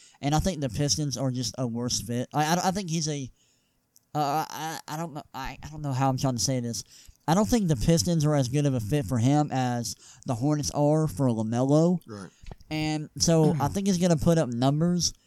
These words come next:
Speaker 1: I just think that I don't, I don't think he's gonna be as good with that, with the Pistons team. And I honestly think that he, that his case will get, will be, will, like, be hurt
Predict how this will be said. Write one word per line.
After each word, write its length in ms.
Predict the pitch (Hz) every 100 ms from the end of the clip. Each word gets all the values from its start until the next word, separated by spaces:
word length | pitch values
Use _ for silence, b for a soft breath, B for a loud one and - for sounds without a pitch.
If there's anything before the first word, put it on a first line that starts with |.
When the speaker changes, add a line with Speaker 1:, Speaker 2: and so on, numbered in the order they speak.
| b b -
Speaker 1:
I 120 | 156
just 200 | 160 160
think 280 | 170 156 -
that 340 | 143 143 139 - _ - - - _ -
I 80 | -
don't, 160 | 170 -
I 80 | -
don't 100 | 156
think 200 | 156 180
he's 120 | 170
gonna 160 | 151 160
be 140 | 151 -
as 300 | 117 139 135
good 400 | 127 139 151 131
with 100 | 131
that, 140 | -
with 140 | 139 123
the 80 |
Pistons 400 | 117 139 143 160
team. 340 | 95 165 165 165 B B B -
And 140 | 170
I 140 | 185 151
honestly 500 | 143 180 202 220 170
think 380 | 95 160 156
that 340 | 151 147 135 - b b -
he, 300 | 160 127 156
that 140 | 151 156
his 200 | 165 -
case 400 | - 160 175 -
will 140 | 160
get, 180 | 147 -
will 160 | 143 151
be, 280 | 147 139 -
will, 440 | - 147 139 131 -
like, 180 | 127 117 - 135
be 160 | 135 151
hurt 400 | 113 170 151